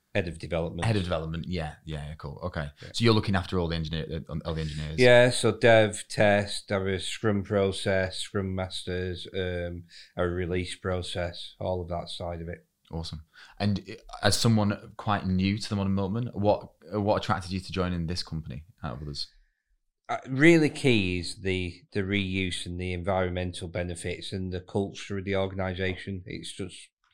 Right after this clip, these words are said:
Speaker 1: it's an amazing place to work. Um, I'm not just saying that, it really is. It, it's,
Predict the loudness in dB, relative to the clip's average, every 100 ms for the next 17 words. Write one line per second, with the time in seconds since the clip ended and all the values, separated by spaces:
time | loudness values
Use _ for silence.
0 | -20 -20 -18 -8 2 6 6 4 -4 -2
1 | -2 -2 -4 0 0 -2 -6 -4 -2 -2
2 | -4 -8 _ _ _ _ -12 -10 -8 -4
3 | 2 4 4 2 2 -6 -8 -2 0 2
4 | 4 4 2 0 -4 -4 -4 -4 -6 -12
5 | -14 -14